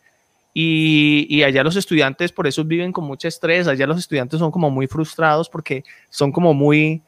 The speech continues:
dados a estudiar y, y a que tener buenas notas y a que lo, y a que puedan ir a la mejor, al mejor colegio,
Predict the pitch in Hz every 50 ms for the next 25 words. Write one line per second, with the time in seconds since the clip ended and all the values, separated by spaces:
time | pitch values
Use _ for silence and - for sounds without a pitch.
0 | _ _ _ _ 139 139 156 151 156 170 180 170 - 170 147 143 - - 139 131
1 | 131 139 143 156 165 170 175 175 175 175 175 156 147 139 139 143 135 127 127 -
2 | - 131 123 123 127 127 127 131 139 147 151 151 151 165 165 165 170 170 170 -
3 | - 175 170 170 170 170 165 151 151 147 135 127 - - 135 127 127 123 120 117
4 | 117 113 - _ _ _ _ _ _ _ - - 135 131 123 - - 135 131 -
5 | 135 131 131 135 139 143 147 147 147 151 160 160 151 147 147 147 147 147 151 147
6 | 143 139 131 123 127 120 120 123 - - 127 127 127 127 123 123 120 - - 147
7 | 147 170 175 175 - 196 180 175 175 175 175